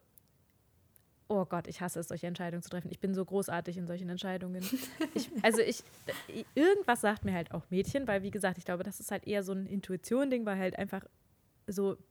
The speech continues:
Speaker 1: ich glaub, meine Intuition rührt halt daher, weil es einfach bisher so bei euch war. Und natürlich denkt man dann, okay, ja gut, das wird wieder ein Mädchen.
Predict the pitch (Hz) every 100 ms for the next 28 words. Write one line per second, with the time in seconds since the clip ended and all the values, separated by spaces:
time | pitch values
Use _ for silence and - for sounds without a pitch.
0 | _ - - 202 - - 190 185 190 185
1 | 202 226 - _ - 180 208 208 185 180
2 | 196 180 180 180 170 185 - - 190 180
3 | 165 160 160 - 226 165 - _ _ -
4 | 190 180 202 - 185 165 185 185 165 -
5 | 175 175 175 214 185 - 170 226 220 151
6 | 151 151 - 151